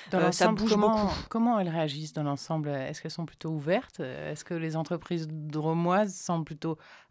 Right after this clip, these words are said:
Speaker 1: avancer sur cette question du, du handicap ?
Speaker 2: Alors, on a quand même, honnêtement, des, des bonnes, euh, des bonnes ouvertures en général. Enfin, au départ, avec pas mal de préjugés, hein, forcément, de, voilà, de, de fébrilité.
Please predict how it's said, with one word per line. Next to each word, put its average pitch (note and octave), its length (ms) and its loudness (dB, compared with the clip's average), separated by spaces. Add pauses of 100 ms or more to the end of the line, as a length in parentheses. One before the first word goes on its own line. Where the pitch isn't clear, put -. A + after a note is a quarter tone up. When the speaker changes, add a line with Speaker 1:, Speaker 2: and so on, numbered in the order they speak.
Speaker 1:
avancer F3 600 2
sur F#3 180 -4
cette E3 180 -6
question F3 360 -6
du, D#3 280 -6
du D3 200 -6
handicap ? D#3 440 -4 (420)
Speaker 2:
Alors, F3+ 200 10
on G3 100 8
a G3 80 10
quand A#3 140 6
même, A#3+ 240 8
honnêtement, G3 480 6
des, F3+ 300 4
des E3 100 6
bonnes, G#3 320 8
euh, D#3+ 680 2 (380)
des D#3+ 120 2
bonnes G#3+ 220 6
ouvertures A3 480 6
en F3+ 100 4
général. F3 460 6
Enfin, E3 260 0 (380)
au F3+ 100 6
départ, F#3 300 10
avec F3+ 120 8
pas F3 100 6
mal F3+ 120 6
de F3 80 4
préjugés, F3+ 520 4
hein, G#3+ 100 6
forcément, F#3 720 4
de, D#3 680 -2
voilà, E3+ 300 2
de, D3+ 500 -2
de D3+ 100 -12
fébrilité. F#3 540 2